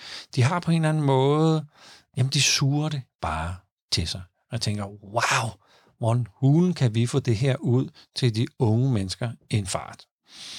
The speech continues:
Så laver jeg selvfølgelig også, øh, øh, ledertræning. Og nogle ledere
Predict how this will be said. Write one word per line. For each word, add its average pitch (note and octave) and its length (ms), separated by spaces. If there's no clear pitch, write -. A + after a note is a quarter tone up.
Så - 80
laver D#3+ 200
jeg C#3+ 100
selvfølgelig C#3 400
også, C#3 320
øh, A#2+ 340
øh, G#2 160
ledertræning. G#2 640
Og G#2 420
nogle D#3 420
ledere C#3 600